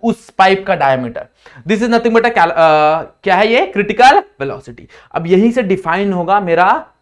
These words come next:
रेनॉल्ड्स नंबर, यहीं से डिफाइन होगा रेनॉल्ड्स नंबर। कैसे डिफाइन होगा? तो सारे फैक्टर को उस तरफ लेके जाओ, तो रेनॉल्ड्स नंबर क्या हो जाएगा? वीसी rho D divide by eta।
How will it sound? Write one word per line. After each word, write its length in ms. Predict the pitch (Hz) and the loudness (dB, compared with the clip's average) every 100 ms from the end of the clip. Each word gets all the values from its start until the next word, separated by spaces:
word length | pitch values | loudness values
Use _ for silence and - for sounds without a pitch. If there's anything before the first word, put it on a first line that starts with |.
| _ - | _ -6
रेनॉल्ड्स 440 | 156 165 156 - 160 | -2 0 -2 -4 -12
नंबर, 200 | 131 127 | -12 -4
यहीं 260 | 170 220 | -2 0
से 100 | 220 | 0
डिफाइन 280 | 190 190 180 | -2 -2 -4
होगा 140 | 175 | -4
रेनॉल्ड्स 380 | 170 160 135 - | -6 -6 -12 -14
नंबर। 140 | 113 - 180 | -20 -10 -6
कैसे 200 | 185 208 | -4 -4
डिफाइन 260 | 202 196 | -4 -4
होगा? 240 | 196 254 - _ _ _ - | -4 -4 -8 _ _ _ -10
तो 80 | 208 | -4
सारे 280 | - 226 262 | 2 4 4
फैक्टर 320 | 247 226 247 | 2 0 -2
को 120 | 233 | -2
उस 120 | 240 | -2
तरफ 180 | 247 240 | -4 -4
लेके 160 | 233 226 | -4 -4
जाओ, 140 | 226 | -2
तो 120 | 214 | -2
रेनॉल्ड्स 340 | 190 208 214 226 | 0 0 0 -2
नंबर 160 | 220 | -2
क्या 120 | 214 | 2
हो 60 | 214 | 2
जाएगा? 200 | 226 226 | 4 0
वीसी 380 | 196 208 220 226 | -2 -4 -4 2
rho 160 | 226 | 2
D 280 | 208 220 220 - - - | 2 -2 -8 -12 -20 -10
divide 260 | 170 196 190 | 0 2 4
by 100 | 233 233 | 2 0
eta। 240 | 208 190 | -6 -6